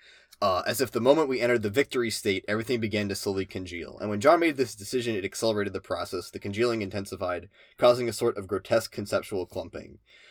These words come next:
Concentrating the constituent properties of consumption in unbearable doses. Like when you get to the bottom of a sweet drink and all that's left is syrup. Uh, eh, reading this in, like, a literal, like, the literal interpretation of it,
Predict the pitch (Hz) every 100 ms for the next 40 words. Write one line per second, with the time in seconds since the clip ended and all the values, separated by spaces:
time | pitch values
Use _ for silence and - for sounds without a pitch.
0 | _ _ - 160 156 151 165 131 104 -
1 | 120 - 147 147 131 - 113 113 120 113
2 | 101 110 110 107 104 90 92 90 95 101
3 | 90 85 80 - - - 110 117 110 -
4 | 113 120 117 104 - 113 107 101 92 -
5 | - 104 98 98 95 90 87 - 80 76
6 | - _ _ _ _ _ _ _ _ _
7 | - 131 123 120 117 110 101 95 _ _
8 | _ _ _ _ _ 135 123 117 - -
9 | - _ _ _ _ _ _ _ 170 226
10 | 202 190 196 156 131 113 104 117 123 123
11 | 123 110 104 110 98 98 110 113 113 107
12 | 123 120 120 120 - 131 135 151